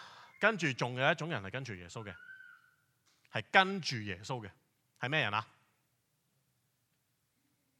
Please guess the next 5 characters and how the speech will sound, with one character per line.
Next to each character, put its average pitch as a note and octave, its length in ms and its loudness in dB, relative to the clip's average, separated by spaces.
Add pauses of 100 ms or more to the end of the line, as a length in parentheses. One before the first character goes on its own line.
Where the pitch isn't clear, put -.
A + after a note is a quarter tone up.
(1600)
大 A2+ 140 -6
聲 D#3 160 -6
啲， F#3+ 100 -8 (3250)
大 G#2+ 140 -12
家 B2 180 -2